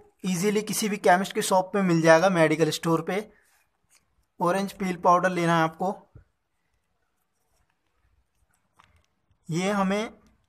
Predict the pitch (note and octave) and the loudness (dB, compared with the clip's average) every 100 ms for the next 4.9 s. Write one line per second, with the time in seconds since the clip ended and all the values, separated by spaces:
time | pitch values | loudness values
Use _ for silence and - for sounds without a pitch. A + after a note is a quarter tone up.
0 | _ _ _ _ _ _ F#3 G3+ G3+ - | _ _ _ _ _ _ -6 -4 -6 -16
1 | _ _ _ _ _ _ _ - F3 F#3+ | _ _ _ _ _ _ _ -6 -2 0
2 | G3 G#3 F3 F3 E3 G3+ F3+ F3 E3+ F3+ | 0 -4 4 4 4 -2 -4 -4 -2 -2
3 | A3+ - _ _ _ _ _ _ _ _ | -4 -12 _ _ _ _ _ _ _ _
4 | _ _ _ G#3+ - G#3 F#3+ G3 | _ _ _ -12 -4 -2 0 0